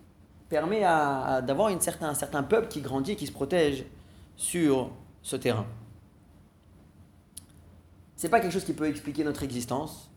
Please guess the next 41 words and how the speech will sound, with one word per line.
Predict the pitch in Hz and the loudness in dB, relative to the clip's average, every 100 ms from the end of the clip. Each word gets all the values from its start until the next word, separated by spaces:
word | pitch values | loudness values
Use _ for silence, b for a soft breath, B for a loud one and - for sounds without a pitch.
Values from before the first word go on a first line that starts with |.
| - | -18
parce | 127 139 | -10 -4
que | |
malgré | 135 165 | 0 0
qu'on | 160 | 2
a | 143 | 2
reçu | 135 147 | 2 2
la | 139 | 0
terre | 143 | 0
d'Israël, | 127 - 120 139 - - - 151 | -2 -2 -2 -2 -4 -12 -12 -4
la | |
majorité | 165 170 156 147 143 | 0 2 2 0 0
de | |
notre | 139 - | -2 -4
histoire | 127 156 151 | -6 -4 -2
ne | 127 | -4
s'est | 135 | -2
pas | 151 | -2
réalisée, | 131 123 117 135 | 0 -2 -2 -4
ne | 123 | -4
s'est | 131 | -4
pas | 135 | -4
passée | 131 131 | -4 -6
sur | 127 117 | -6 -6
la | |
terre | 123 | -6
d'Israël. | 113 - 117 110 - b b b b b b b | -6 -4 -4 -6 -10 b b b b b b b
On | 123 | 2
a | 135 | 4
été | 139 160 | 6 6
exilés, | 143 123 135 143 185 - - - - - b b b - | 6 6 6 6 4 -2 -18 -20 -20 -20 b b b 0
et | 139 143 135 131 123 117 - - - - - - - | 6 8 8 8 4 0 -4 -14 -20 -20 -20 -20 -18
si | - 143 | -6 -4
on | |
prend | 127 175 | 0 2
les | 160 | 2
trois | - 170 | 4 2
mille | 170 | 2
trois | - 156 | 2 2
cent | 151 151 | 2 -2
trente-cinq | - 139 147 139 | -2 -2 -2 -2
ans, | 127 | -4